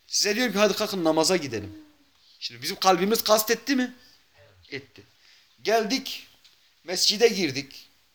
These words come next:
İmama uyarken de Allahu Ekber dedik. Yani biz biliyoruz hangi namazı kılıyoruz imamla. Neyi kılıyoruz? Yatsının farzını kılıyoruz.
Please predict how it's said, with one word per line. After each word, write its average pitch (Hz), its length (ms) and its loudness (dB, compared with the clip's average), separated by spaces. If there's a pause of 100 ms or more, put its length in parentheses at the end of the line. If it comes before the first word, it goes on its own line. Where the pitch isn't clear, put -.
İmama 190 360 2
uyarken 190 540 4
de 175 180 -4 (480)
Allahu 180 380 4
Ekber 135 300 0
dedik. 113 360 -10
Yani 98 240 -12 (180)
biz 185 200 -6
biliyoruz 226 300 0
hangi 214 260 2
namazı 170 360 2
kılıyoruz 127 320 -4
imamla. 101 400 -10 (240)
Neyi 196 220 -8
kılıyoruz? 202 440 0 (480)
Yatsının 151 420 -8
farzını 226 440 -2
kılıyoruz. 190 480 -6